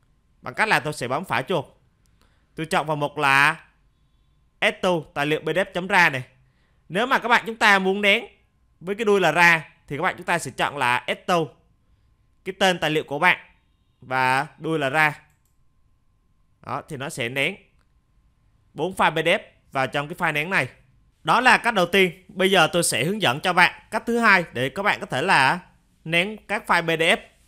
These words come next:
Rồi bây giờ tôi sẽ bấm giữ phím Control, sau đó tôi lần lượt tích vào từng file này. Tiếp theo tôi sẽ bấm phải chuột vào một file P D F bất kỳ. Ở đây tôi sẽ chọn vào mục là Add to Archive.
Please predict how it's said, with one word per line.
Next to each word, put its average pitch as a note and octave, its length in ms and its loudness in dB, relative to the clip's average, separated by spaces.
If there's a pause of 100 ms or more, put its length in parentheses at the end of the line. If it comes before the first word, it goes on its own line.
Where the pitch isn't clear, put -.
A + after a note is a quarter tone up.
(640)
Rồi D3+ 120 -2
bây F3 100 2
giờ F3 140 4
tôi E3+ 180 0
sẽ A#2+ 220 -2 (380)
bấm F#3+ 200 -4
giữ C3 280 -2
phím G3+ 100 -6
Control, D#3+ 340 0 (340)
sau E3+ 220 -2
đó F3 120 2
tôi F#3+ 160 -2
lần D#3+ 160 0
lượt C#3+ 200 -4
tích A3+ 100 -6
vào E3+ 200 0
từng C#3 120 -6
file D#3 260 -2
này. A#2+ 100 -8 (1160)
Tiếp A#3 120 -8
theo A3+ 200 6
tôi F#3 160 -4
sẽ B2+ 160 -4
bấm F#3 160 -2
phải D3+ 240 -2
chuột F3 160 0 (140)
vào D3+ 140 2
một C#3+ 200 -6
file D#3+ 160 2
P D#3+ 160 -2
D - 20 0
F F3 120 -2
bất G#3+ 140 -6
kỳ. D#3+ 180 0 (800)
Ở C#3+ 100 -8
đây F3+ 140 4
tôi F3 120 -4
sẽ D3 140 -8
chọn D3 180 -2
vào D3+ 80 -4
mục D3 220 -6
là C3+ 260 4
Add - 300 -6
to F#3+ 100 -2
Archive. D3+ 480 -4